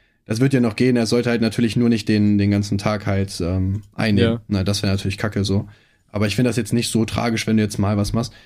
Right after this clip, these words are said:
Speaker 1: Das Ding ist, das Internet war halt auch richtig schlecht. Also ich konnte gerade so Nachrichten versenden
Speaker 2: Mhm.
Speaker 1: und so.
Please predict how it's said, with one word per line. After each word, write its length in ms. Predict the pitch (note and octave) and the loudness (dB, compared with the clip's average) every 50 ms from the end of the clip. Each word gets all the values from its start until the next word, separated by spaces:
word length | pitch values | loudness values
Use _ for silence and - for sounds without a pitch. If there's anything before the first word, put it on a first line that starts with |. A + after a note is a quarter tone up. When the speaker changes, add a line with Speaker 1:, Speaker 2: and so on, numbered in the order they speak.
| _ _ | _ _
Speaker 1:
Das 140 | - A2+ A2 | -6 -2 0
Ding 100 | - D3+ | 2 2
ist, 80 | E3 D#3 | 4 2
das 140 | C#3+ C3+ A2+ | 2 2 2
Internet 300 | D3+ D3+ D3+ C3+ C3 B2+ | 2 2 4 2 2 2
war 100 | B2+ C3 | 0 0
halt 160 | C3 C3 - | 0 0 0
auch 120 | A#2+ A2 | 0 0
richtig 220 | C3 A#2+ - A#2 - | 0 0 0 -2 0
schlecht. 260 | - A#2+ B2 A#2+ B2 | 0 0 0 0 0
Also 120 | A#2 G#2+ A#2 | 0 0 -2
ich 60 | G#2+ | -2
konnte 200 | - B2 A#2+ - | -2 -2 -2 0
gerade 220 | - A#2+ B2 A#2 A#2 | -2 -2 0 0 0
so 100 | A2+ A2+ | 2 2
Nachrichten 420 | B2 C3 B2+ B2 G#2 - A#2 A2 | 0 0 0 -4 -4 -2 -2 -2
versenden 420 | G#2+ - A2 G#2 A2 A2 B2 B2+ A#2+ | -2 0 0 2 2 4 4 4 4
Speaker 2:
Mhm. 40 | A2 | 2
Speaker 1:
und 80 | A2 | 2
so. 240 | G#2+ A2+ A2+ B2 | 2 0 0 0